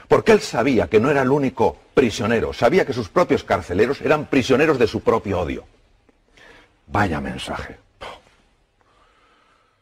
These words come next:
Hombre o máquina, no podemos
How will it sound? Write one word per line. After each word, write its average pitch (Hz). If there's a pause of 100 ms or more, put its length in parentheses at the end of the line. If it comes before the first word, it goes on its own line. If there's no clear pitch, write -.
(800)
Hombre 185
o 127
máquina, - (340)
no 214
podemos 139